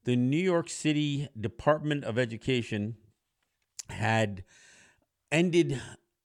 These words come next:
um, the acknowledgement of Columbus Day, the, the holiday that is the,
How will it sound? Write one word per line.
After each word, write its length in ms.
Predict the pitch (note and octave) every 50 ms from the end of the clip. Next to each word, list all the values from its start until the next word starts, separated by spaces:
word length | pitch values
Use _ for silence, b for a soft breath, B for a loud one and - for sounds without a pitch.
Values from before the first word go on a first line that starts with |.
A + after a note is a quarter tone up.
| _ _ _ _ -
um, 520 | A2+ A2+ A2+ A2 G#2+ G#2+ G#2 G2+ G2+ G2+ - - _ _ _ - _ _ _ G1+ -
the 540 | A#2 G#2+ A2 B2 A#2 A2+ A2 G#2+ G#2+ G#2+ A2+ _ _ -
acknowledgement 640 | A#2+ A#2 G2 G2+ B2 B2+ C#3 C#3 A2+ A#2 B2 B2 -
of 140 | A2 G2+ -
Columbus 460 | - A#2 A2 A2 A2+ A#2 A2 G2 G2
Day, 360 | - G2+ F#2 F2 E2 F2 - -
the, 240 | F#2 F#2+ F#2+ F#2+ - F2
the 80 | F2
holiday 560 | - - - B2+ B2+ A#2+ A2+ G2+ A2 G#2+ G#2+
that 180 | G2+ F#2+ G#2 F#2+
is 180 | G2 F#2 F2 F#2
the, 280 | F#2+ G2 F2+ E2+ -